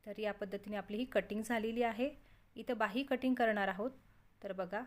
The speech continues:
बाहीची उंची साडेसहा, खालचा कपडा हा मागं पुढं असतो त्यामुळे मी तिथे एक्स्ट्रा घेऊन एक मार्किंग करून घेतली. साडेसहामध्ये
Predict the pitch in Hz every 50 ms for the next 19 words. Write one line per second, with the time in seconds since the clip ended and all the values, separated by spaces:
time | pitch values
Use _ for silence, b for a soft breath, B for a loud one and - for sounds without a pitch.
0 | - - - 208 190 185 175 208 220 220 - - 262 262 262 - - 247 262 254
1 | 254 - 254 262 - - 214 180 175 180 180 - - 185 180 - 233 294 - -
2 | - - - _ _ _ _ _ _ _ _ _ _ _ _ _ _ _ _ -
3 | - 247 214 208 208 - 247 247 - 247 - 254 240 226 254 - - - - -
4 | 226 226 208 196 196 220 214 - 233 226 233 240 240 - 208 202 - 202 190 190
5 | 190 190 185 180 202 190 208 202 - 208 - 202 208 202 - - - 254 262 247
6 | 247 254 226 233 247 - - - - - 220 - 226 202 185 180 180 - 196 202
7 | 196 - 202 202 214 226 226 220 220 - 240 294 349 - - - - - - -
8 | _ _ _ _ _ _ _ _ _ _ _ _ - - - 254 226 214 214 262
9 | 262 - 294 277 247 277 277 269 269 - 208 214 247